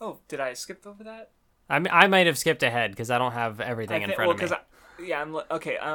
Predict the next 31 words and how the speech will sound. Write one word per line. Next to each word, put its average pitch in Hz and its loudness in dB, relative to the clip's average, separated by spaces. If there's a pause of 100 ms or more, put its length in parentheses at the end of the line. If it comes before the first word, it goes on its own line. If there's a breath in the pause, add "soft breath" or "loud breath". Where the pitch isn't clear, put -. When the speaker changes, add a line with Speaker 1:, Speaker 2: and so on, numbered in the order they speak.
Speaker 1:
I'll 165 -4
just, 165 -10
'cause 151 -6
I, - -4
there 151 -6
might 151 -6
not 139 -6
be 139 -10
much 139 -12
interesting. 123 -16 (260)
Um, 120 -10 (460)
oh 233 -8
no, 240 -4
there's 233 -4
a, 220 -8
there's 196 -8
a 175 -10
couple 147 -8
things 135 -8
before 135 -8
that. 98 -6
I'll 170 2
let 180 0
you 170 -8
know 156 -6
when 139 -6
I 127 -10
get 120 -10
there. 110 -8
But, 117 -10
um, 127 -6